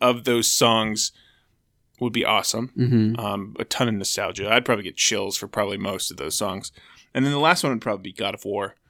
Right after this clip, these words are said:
Speaker 1: Um, I know when they an-, announced it originally, they had, like, the chanting and the in-person orchestra, which was amazing. Um, but I just, people chanting. That or Kena, where they have chanting and some
Speaker 2: Oh,
Speaker 1: of those
Speaker 2: yeah.
Speaker 1: songs.
Speaker 2: Mm-hmm.
Speaker 1: Um, but yeah,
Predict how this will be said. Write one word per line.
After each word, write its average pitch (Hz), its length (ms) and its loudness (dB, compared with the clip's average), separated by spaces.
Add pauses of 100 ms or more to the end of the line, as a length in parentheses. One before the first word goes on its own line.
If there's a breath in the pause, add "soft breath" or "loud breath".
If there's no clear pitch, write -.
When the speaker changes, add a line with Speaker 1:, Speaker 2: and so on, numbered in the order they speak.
(280)
Speaker 1:
Um, 107 160 -8
I - 20 -4
know 110 340 -2
when 117 140 0
they 113 220 6
an-, 123 400 2
announced 123 420 2
it 135 80 2
originally, 120 540 2
they 113 140 4
had, 113 280 2
like, 113 160 -4
the 104 80 -6
chanting 104 960 0
and 107 260 -2
the 107 100 -2
in-person 110 680 -2
orchestra, 139 680 2 (280 loud breath)
which 123 140 2
was 123 140 2
amazing. 113 640 4 (380 soft breath)
Um, 107 260 -2
but 107 160 -4 (400)
I 117 120 2
just, 117 220 -2 (440)
people 196 260 0
chanting. 104 440 -2
That 143 360 4
or 120 260 0
Kena, 98 540 -6 (140)
where 113 200 -2
they 107 100 -2
have 101 180 -2
chanting 98 600 -4
and 92 200 -8
some - 180 2
Speaker 2:
Oh, 262 60 8
Speaker 1:
of 262 60 8
those 247 100 10
Speaker 2:
yeah. 254 60 8 (100)
Speaker 1:
songs. 98 420 0
Speaker 2:
Mm-hmm. - 640 -6
Speaker 1:
Um, 101 160 -6
but 120 160 -6
yeah, 104 240 -4